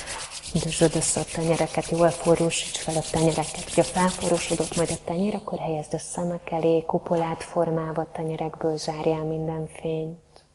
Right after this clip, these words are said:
Engedd, hogy a tenyér melegét átvegye a szemhéj. Nézd bele a meleg sötétségbe, pislogj egy párat.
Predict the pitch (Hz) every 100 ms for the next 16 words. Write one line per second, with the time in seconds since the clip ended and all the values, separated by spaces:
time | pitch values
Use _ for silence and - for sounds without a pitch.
0 | _ - - - - - 170 156 156 -
1 | - 160 156 - 156 156 156 160 156 156
2 | 156 160 160 - 165 160 - 160 165 170
3 | - 185 175 170 170 170 170 170 - _
4 | _ _ _ _ _ _ _ _ _ _
5 | _ _ _ _ _ _ _ _ _ _
6 | - - - _ _ _ _ _ _ _
7 | _ _ _ 165 151 156 156 - 156 156
8 | 156 156 160 156 - - 156 - 156 160
9 | - 160 160 160 185 185 - 175 170 160
10 | - 160 160 160 160 -